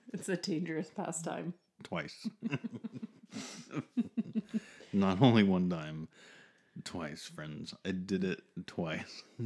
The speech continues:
Speaker 2: I didn't like the punishment enough the first time. <laughs> I went ahead and did it again. Um, first time I took both of them, and, um, I brought three people and I brought four poles,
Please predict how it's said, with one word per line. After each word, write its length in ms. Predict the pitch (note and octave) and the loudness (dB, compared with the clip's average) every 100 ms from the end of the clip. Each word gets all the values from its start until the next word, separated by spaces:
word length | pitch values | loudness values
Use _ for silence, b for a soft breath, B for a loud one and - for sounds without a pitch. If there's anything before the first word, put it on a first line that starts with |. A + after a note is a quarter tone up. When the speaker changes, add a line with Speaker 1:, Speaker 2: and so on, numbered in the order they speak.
| A2+ - | -4 2
Speaker 2:
I 140 | G#2+ | 4
didn't 440 | C3+ B2+ A#2 A#2+ | 6 4 4 4
like 340 | A2 G2+ G2+ - | 4 2 0 -4
the 120 | G2 F2+ | -4 -4
punishment 680 | - E2+ F2 - F2 D#2+ - - | -2 -4 -2 -4 -4 -6 -10 -6
enough 440 | F2+ E2+ E2 - | -2 -2 -4 -8
the 100 | - | -12
first 380 | - - E2 - | -10 -8 -8 -8
time. 360 | - D2+ G#2+ F3+ | -8 -6 -6 -6
<laughs> 1000 | - D3 - D3 - F3 - - A#3+ G#2+ | -4 -4 -4 -8 -4 -6 -6 -14 -10 -4
I 180 | G2 F#2 | -4 -2
went 300 | F#2+ F#2 F2 | -4 -6 -4
ahead 160 | E2+ E2 | -6 -6
and 180 | E2 D#2+ | -8 -8
did 140 | D#2 | -8
it 160 | D2+ D2+ | -8 -8
again. 360 | - C#2+ C#2 C#2 B B B B B - | -8 -8 -10 -16 B B B B B -2
Um, 520 | F2 D2 C#2+ D#2+ - | -2 -2 -8 -12 -4
first 260 | - B2 - | 4 4 6
time 180 | A2 G#2 | 4 4
I 60 | |
took 300 | F2+ - E2+ - | 2 -4 -6 -6
both 340 | D#2+ D#2+ E2 | -4 -4 -4
of 160 | F2+ F2 | -4 -4
them, 380 | F#2 F#2 F#2+ F#2 b b b b _ - | -2 -2 -2 -6 b b b b _ -10
and, 480 | E2+ D#2+ D#2 D2+ - B B B E2 | -6 -6 -6 -8 -10 B B B -8
um, 500 | D#2 D2 C#2+ D2 D#2+ _ _ _ _ | -6 -6 -8 -12 -16 _ _ _ _
I 100 | F#2 | -6
brought 500 | F#2 F2 F#2+ F2+ F2+ - - - | -4 0 2 2 0 -4 -20 -14
three 380 | - A2 C3+ C#3 | -4 0 2 2
people 500 | - A2 G#2 G2 F#2 | 2 2 2 0 0
and 100 | F2 | -2
I 40 | |
brought 320 | E2 F2 E2+ - | -2 -2 -4 -4
four 160 | E2 | -6
poles, 440 | D#2 D2 C2+ - | -4 -8 -8 -16